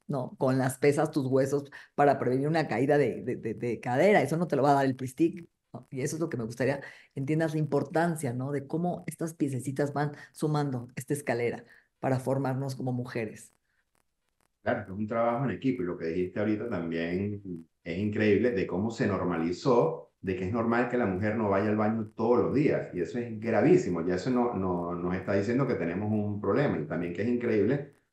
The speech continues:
Speaker 2: como la mujer tiene miedo de hacer, eh, ejercicio de, de fuerza para des-, desarrollar masa muscular. Entonces, nuevamente, la mujer sufre más de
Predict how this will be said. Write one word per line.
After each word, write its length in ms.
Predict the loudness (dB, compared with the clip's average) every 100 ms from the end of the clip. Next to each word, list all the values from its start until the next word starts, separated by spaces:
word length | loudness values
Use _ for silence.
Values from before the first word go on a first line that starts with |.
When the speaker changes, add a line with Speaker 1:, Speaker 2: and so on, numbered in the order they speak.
| _
Speaker 2:
como 260 | -4 0 2
la 120 | 2
mujer 480 | 0 0 0 0 0
tiene 680 | 0 2 4 2 0 -2 -8
miedo 460 | -2 2 2 4 4
de 100 | 4
hacer, 400 | 2 0 -2 2
eh, 760 | 2 4 4 4 4 2 -2 -4
ejercicio 580 | -6 -4 -4 -2 0
de, 640 | 2 4 4 4 2 -2 -8 _ _ -8
de 160 | -4 0
fuerza 420 | 4 4 4 2
para 160 | 4
des-, 180 | 2 -2
desarrollar 440 | -4 -2 -2 0 0
masa 240 | 0 0
muscular. 380 | -2 0 2 2
Entonces, 280 | 0 -4 -2
nuevamente, 460 | 0 2 2 2
la 140 | 2 0
mujer 260 | 0 -2
sufre 540 | 0 0 2 2 0 -6 _ _ -2
más 420 | 2 4 2 4
de 960 | 6 6 6 6 2 2 0 -2 -6